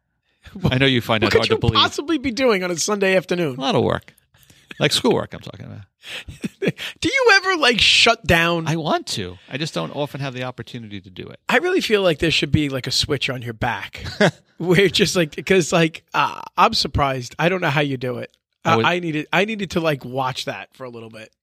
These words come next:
Speaker 2: I would like that switch.
Speaker 1: Or N C double A. Like, I
Speaker 2: Um,
Speaker 1: needed to watch that too.
Speaker 2: Saint Peter's is out.
Speaker 1: Yeah.
Speaker 2: I'm happy for them it wasn't close.
Speaker 1: But you know what?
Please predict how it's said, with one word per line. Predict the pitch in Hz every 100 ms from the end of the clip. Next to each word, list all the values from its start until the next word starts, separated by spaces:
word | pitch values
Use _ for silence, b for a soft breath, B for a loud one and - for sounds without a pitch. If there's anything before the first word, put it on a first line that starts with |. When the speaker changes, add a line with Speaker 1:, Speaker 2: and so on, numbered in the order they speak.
| _
Speaker 2:
I | 110 117
would | 139 110
like | 107 98
that | 101
switch. | - 101
Speaker 1:
Or | 220 220
N | 208
C | - 202
double | 185 170 165
A. |
Like, | 107 - _ _ _ _ _ _ _ b b b b -
I | 127 127
Speaker 2:
Um, | 196
Speaker 1:
needed | 190 -
to | 185
watch | 151 -
that | 151 135
too. | 127 90 _ _
Speaker 2:
Saint | - 131 113
Peter's | 127 123
is | 101
out. | 92 90 _ _ B B B B B _
Speaker 1:
Yeah. | 139 120 -
Speaker 2:
I'm | 151
happy | 143 233 226
for | 160
them | 135 120
it | 107
wasn't | 101 95 -
close. | - 82 - - _ _ _ _ -
Speaker 1:
But | 165
you | 190
know | 214
what? | 226